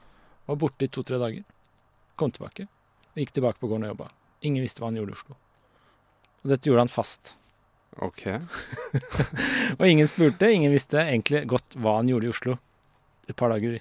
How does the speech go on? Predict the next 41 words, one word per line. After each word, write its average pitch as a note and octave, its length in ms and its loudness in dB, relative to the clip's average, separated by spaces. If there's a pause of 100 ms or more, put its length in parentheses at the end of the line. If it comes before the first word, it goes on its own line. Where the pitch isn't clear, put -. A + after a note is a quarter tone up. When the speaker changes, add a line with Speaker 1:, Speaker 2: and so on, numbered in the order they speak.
(160)
Speaker 1:
hver A2+ 160 -2
måned. A2+ 280 -6 (1200)
Han D3 140 2
hadde A2+ 160 2
jo E3 60 0
egentlig A#2+ 240 -2
ikke G#2+ 100 -6
noe A2 80 2
der G#2+ 80 -4
å A#2+ 60 -4
gjøre. C#3 160 -8 (1400)
Speaker 2:
Nei, A#2+ 80 -2
Speaker 1:
Så C3+ 80 6
Speaker 2:
jeg E3 160 10
skjønner. F2 260 -4
Speaker 1:
spørsmålet C#3+ 520 4 (100)
er, B2+ 80 6 (680)
Speaker 2:
At G#2+ 220 4
han, D3+ 80 10
Speaker 1:
hadde A#2 160 10
han A#2+ 140 10
Speaker 2:
at B2+ 40 10
Speaker 1:
en C3 60 8
Speaker 2:
en B2+ 80 6
Speaker 1:
elskerinne D3 400 8
Speaker 2:
bykone? B2+ 80 8
Speaker 1:
i C#3 80 10
Oslo? G3+ 240 6 (320)
Hadde A#2+ 240 6
han A2 80 2
en A#2 200 2 (120)
unge F3 300 6
i F#3 40 4
Oslo? G#3 360 2 (1400)
Hva B2+ 180 8 (100)
var C3 140 12
det B2+ 100 12
han D#3+ 80 8
gjorde C#3+ 220 10
i D3 80 8
Oslo F3 220 6